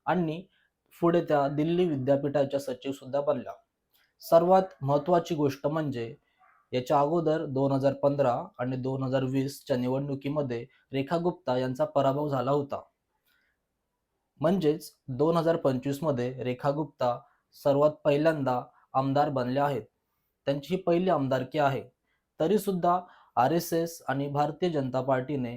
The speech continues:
दिल्लीतल्या मोठमोठ्या नेत्यांची नावं वगळून रेखा गुप्ता यांचं नाव दिल्लीच्या नवीन मुख्यमंत्री पदासाठी का निवडलं आहे आणि निवडल्यामुळे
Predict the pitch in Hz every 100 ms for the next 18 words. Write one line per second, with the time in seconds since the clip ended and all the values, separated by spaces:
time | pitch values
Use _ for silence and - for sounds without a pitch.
0 | 143 131 139 147 165 165 151 143 151 170
1 | 160 143 139 135 135 131 123 143 143 131
2 | 139 131 131 135 - - _ - 139 139
3 | 151 135 139 _ _ _ _ _ 139 139
4 | 170 160 165 - 131 127 139 139 160 139
5 | 131 135 139 - _ _ 127 143 160 160
6 | 156 147 151 - 139 139 151 165 147 135
7 | - 160 139 139 139 143 131 131 135 135
8 | 139 139 170 160 131 123 127 123 123 123
9 | _ _ _ _ _ _ 123 143 143 147
10 | 151 165 170 147 135